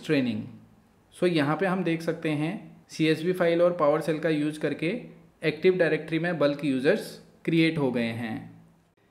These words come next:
इस वीडियो में जो मैंने स्क्रिप्ट फाइल और सीएसवी फाइल क्रिएट की है,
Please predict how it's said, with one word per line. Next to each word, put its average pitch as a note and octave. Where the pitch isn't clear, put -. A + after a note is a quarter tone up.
इस G3+
वीडियो F#3+
में F#3+
जो F#3+
मैंने F3+
स्क्रिप्ट F3
फाइल E3+
और F3
सीएसवी E3
फाइल E3
क्रिएट D#3
की D3
है, D3+